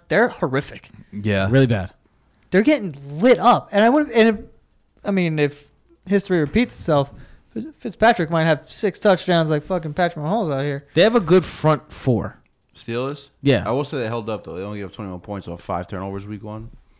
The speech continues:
Speaker 3: Yes.
Speaker 4: So
Speaker 3: Outside of that, though, their
Speaker 4: I mean
Speaker 3: secondary is horrid, and their linebackers are slow.
Speaker 4: Yeah.
Speaker 3: Like, their linebackers can stop the run. I feel like they'll be good against the run, but they,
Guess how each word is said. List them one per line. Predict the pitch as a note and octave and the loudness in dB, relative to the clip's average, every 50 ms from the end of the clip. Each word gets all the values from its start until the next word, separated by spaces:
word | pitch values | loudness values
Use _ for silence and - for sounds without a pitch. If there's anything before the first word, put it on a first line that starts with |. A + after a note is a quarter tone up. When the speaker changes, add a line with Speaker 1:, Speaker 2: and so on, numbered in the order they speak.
| _ _ - - | _ _ -12 -4
Speaker 3:
Yes. | - C#3+ C3+ A2 - - - - - | 0 0 0 0 -2 -6 -12 -14 -12
Speaker 4:
So | - G2 E2+ D#2+ D2+ E2+ - - - _ - | -8 -6 -4 -4 -6 -6 -10 -16 -10 _ 2
Speaker 3:
Outside | C#3 E3 - - F3 D#3+ | 2 4 4 4 4 4
of | C#3+ | 4
that, | C3+ C3+ D3 C#3+ | 4 4 4 4
though, | - D#3+ D#3+ F3+ E3 - _ _ _ _ _ _ _ _ _ _ - | 4 4 4 2 0 -4 _ _ _ _ _ _ _ _ _ _ 0
their | - C#3 | 0 0
Speaker 4:
I | |
mean | - - | 2 2
Speaker 3:
secondary | D3+ C#3+ - B2 A2 A2+ A2+ A2+ A2 G#2 | 0 0 0 0 -2 0 0 0 0 0
is | G2 F#2 - - - | -2 -4 -8 -14 -16
horrid, | - - B2 C3 C3 B2+ C3 C3 C3 - - - _ _ - - _ | -4 2 4 6 6 6 4 2 -2 -8 -18 -20 _ _ -20 -18 _
and | - G#2+ | -4 -2
their | G#2 | -2
linebackers | G#2 A2+ B2 B2+ B2 A#2+ A2+ G#2 - G#2 G2+ G2 | 0 0 0 0 0 0 -2 -2 -4 -6 -6 -4
are | G2+ G2 F#2+ | -6 -8 -8
slow. | - - A2 G#2+ F#2+ F2+ F#2 - _ _ - - | -8 -6 -6 -4 -4 -6 -8 -12 _ _ -20 -20
Speaker 4:
Yeah. | - _ _ _ _ _ _ _ _ _ | -20 _ _ _ _ _ _ _ _ _
Speaker 3:
Like, | - C3 B2+ | 0 0 2
their | D3 D3+ | 4 4
linebackers | D3+ E3 F#3 G3+ G#3 G3+ G#3 G#3 G3+ - | 6 6 6 6 6 6 6 4 4 2
can | F3+ | 0
stop | E3 - F3 E3 - | 2 4 4 4 4
the | D3+ B2+ | 4 4
run. | C#3 D3+ C#3 A#2+ A#2+ B2+ - _ _ _ _ - | 4 4 4 2 0 -6 -12 _ _ _ _ -4
I | - B2+ | -4 0
feel | - F3 F3+ | 2 4 4
like | F3+ E3 | 4 4
they'll | F3+ F3 | 4 4
be | E3 D#3 | 4 4
good | C#3 D3 | 4 4
against | C#3+ C3 C3 A#2 - | 4 4 2 0 0
the | A2+ | -2
run, | A2 B2 C3+ B2+ A#2 A#2 - _ _ - - _ _ _ _ _ _ _ _ _ _ _ _ - | 0 0 0 0 0 -4 -8 _ _ -20 -20 _ _ _ _ _ _ _ _ _ _ _ _ -2
but | B2 A#2+ A#2 G#2+ E2+ - | 2 2 2 0 -2 -2
they, | - B2+ C3+ D3 C3+ G#2+ | 0 2 2 2 2 0